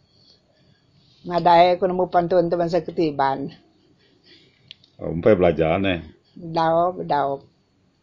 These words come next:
Speaker 2: Jadi, dia tu kita bandua baru munyi kenuan bahasa. Nama pengingat ke, nak lihat lengkap kenuan berfikir nuan. Penghidup kelama subah.
Speaker 1: Oh, mayu, tak ke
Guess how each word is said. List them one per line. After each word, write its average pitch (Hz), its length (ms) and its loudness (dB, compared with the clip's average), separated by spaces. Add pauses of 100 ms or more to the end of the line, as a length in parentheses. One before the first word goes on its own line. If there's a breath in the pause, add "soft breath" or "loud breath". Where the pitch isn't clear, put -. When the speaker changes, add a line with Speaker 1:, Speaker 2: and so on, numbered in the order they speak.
(180)
Speaker 2:
Jadi, 151 680 4
dia 135 220 4
tu 135 240 4
kita 117 320 2
bandua 113 400 6
baru 98 400 4
munyi 98 240 0
kenuan 90 320 -4
bahasa. 90 480 -4 (760)
Nama 170 440 4
pengingat 135 640 4
ke, 110 160 2 (480)
nak 131 220 2
lihat 135 220 4
lengkap 113 520 0
kenuan 101 200 2
berfikir 101 540 2
nuan. 87 380 -2 (520)
Penghidup 113 440 4
kelama 98 400 2
subah. 82 320 -8 (1600)
Speaker 1:
Oh, 165 420 4
mayu, 170 540 0
tak 180 180 -4
ke 190 160 2